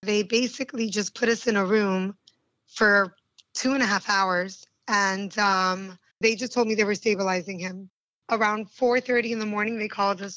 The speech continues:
to his room. And while we were in the hallway, the nurse told me that my son's brain was not compatible with life. I always say this because I think that choice of words is not great. I mean, it was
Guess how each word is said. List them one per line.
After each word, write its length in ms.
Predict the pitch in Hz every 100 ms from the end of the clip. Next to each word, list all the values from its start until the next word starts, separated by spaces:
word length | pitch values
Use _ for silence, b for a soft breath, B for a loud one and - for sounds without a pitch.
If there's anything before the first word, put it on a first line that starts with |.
| -
to 340 | 226 202 190 359 - -
his 320 | 180 208 180
room. 440 | 190 202 185 185 240 -
And 200 | 208 - -
while 260 | 214 208
we 140 | 208 220
were 340 | 202 196 - - -
in 180 | 262 254
the 80 |
hallway, 520 | 220 220 196 190 190 202 _ _ -
the 160 | 220
nurse 360 | 214 220 208 -
told 420 | - 208 196 180
me 300 | 202 202 196 - -
that 240 | 208 311
my 160 | 214 226
son's 320 | - 220 190
brain 460 | 220 202 214 240 - 202
was 140 | 180
not 160 | 214 208
compatible 680 | 240 233 190 190 190 202
with 160 | 202 190
life. 460 | 190 185 175 - - _ _ 240
I 80 | 277
always 340 | 254 277 247
say 160 | 254 240
this 180 | 247 -
because 280 | 247 226 226
I 80 | 214
think 200 | 226 233
that 120 | 233
choice 260 | 226 208
of 100 | 208
words 280 | 190 202 202
is 120 | 202
not 240 | 202 196 202
great. 380 | 208 208 247 - b b 240
I 60 |
mean, 80 | 240
it 60 | 220
was 300 | 226 -